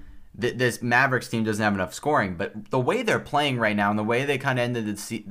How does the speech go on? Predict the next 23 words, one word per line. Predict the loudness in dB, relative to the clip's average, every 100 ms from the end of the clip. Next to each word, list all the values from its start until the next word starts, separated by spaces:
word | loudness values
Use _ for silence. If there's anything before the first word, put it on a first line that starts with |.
| -6
ended | -2 -2 -4
the |
season, | -4 -2 -2 -2 -4 -4 -10 _ _ -20 -20 -20 _ -20 -20 -8 2
I, | 2 4
I | 2
don't | 2 0
think | 0
they're | 2
that | 2 4 2
much | 2 -2 0
better | 4 4 4 0 -2
than, | 0 2 2 2 -2 -10 -20 _
than | -2 0
the | 2
Mavs, | 4 4 2
and | 0
that's | 0 0
why | 2
they're | 4 4
only | 2
one | 0 0 0
seed | -2 -2 -2
better. | -2 -2 -4